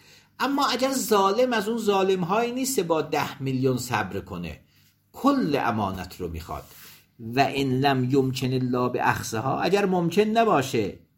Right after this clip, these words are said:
دفع ظالم مگر با اخذ کل ودیعه، اون موقع از-،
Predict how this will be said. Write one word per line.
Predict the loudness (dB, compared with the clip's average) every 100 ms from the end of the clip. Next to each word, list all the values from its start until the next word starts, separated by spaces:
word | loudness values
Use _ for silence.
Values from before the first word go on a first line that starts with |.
| 0
دفع | 0 0 -6 -4
ظالم | 0 2 2 0 0
مگر | 0 2
با | 2 2 2
اخذ | 2 0 0
کل | -2 2 2 2 -2
ودیعه، | -4 -8 -12 -14 -18 _ _ _ _ _ -8
اون | -2
موقع | 2 2 2 2
از-، | 2 2